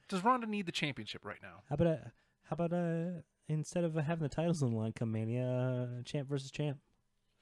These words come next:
Speaker 2: Not, not a, not a unification, but
Speaker 1: Mm-hmm.
Speaker 2: like a, just a bragging rights. Or when is, uh, when is Survivor Series hitting?
Speaker 1: Uh, late
Speaker 2: The
Speaker 1: November.
Speaker 2: November?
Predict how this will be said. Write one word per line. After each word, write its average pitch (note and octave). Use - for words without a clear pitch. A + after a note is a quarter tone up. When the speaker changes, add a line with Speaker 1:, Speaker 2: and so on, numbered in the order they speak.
Speaker 2:
Not, C#3
not D3+
a, D#3
not E3
a E3+
unification, E3
but C3
Speaker 1:
Mm-hmm. C#3
Speaker 2:
like C3+
a, C#3
just C#3
a D3
bragging C#3+
rights. G#2
Or C#3
when D3
is, D#3
uh, D#3
when E3
is -
Survivor D#3
Series G#2
hitting? G2+
Speaker 1:
Uh, G2+
late G#2+
Speaker 2:
The A#2+
Speaker 1:
November. A#2
Speaker 2:
November? C#3